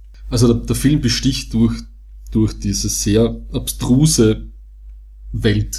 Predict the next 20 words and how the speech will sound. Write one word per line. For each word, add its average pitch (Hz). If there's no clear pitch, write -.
in 104
der 92
er 90
spielt. 87
Und, 113
äh, 107
im 110
Sinne 127
von 117
Dystopie, 123
die, 113
die 104
Erde 107
ist 101
mehr 104
oder 104
weniger 104
eine 98
einzige 107
Eiszeit. -